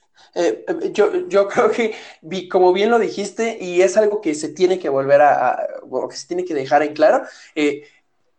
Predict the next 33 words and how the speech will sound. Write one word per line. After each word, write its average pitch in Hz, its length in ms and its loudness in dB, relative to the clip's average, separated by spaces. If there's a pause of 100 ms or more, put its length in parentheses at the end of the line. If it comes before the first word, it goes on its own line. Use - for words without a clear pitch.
(220)
este 208 300 0
proyecto 220 760 0
no 185 300 0
se 220 160 2
trató 202 540 2
sobre 160 460 -2
la, 151 320 2 (380)
el, 160 340 -2
la 156 120 4
despenalización 160 840 -2
del 208 120 2
aborto 170 580 4
en 147 160 -12
sí, 190 380 -12
o 156 60 -6
sea, 170 280 0
o 165 100 2
más 185 200 2
bien, 196 220 -4 (280)
la, 143 340 0
la, 139 360 -6 (500)
la 156 140 4
votación 170 840 0
no 196 140 0
se 196 220 2
dio, 180 360 0 (480)
eh, 151 260 -4
en 151 140 -12
cuanto 156 440 0
a 156 80 6
esto. 196 340 0 (300)
Eh, 151 100 -6
co-, 165 200 -2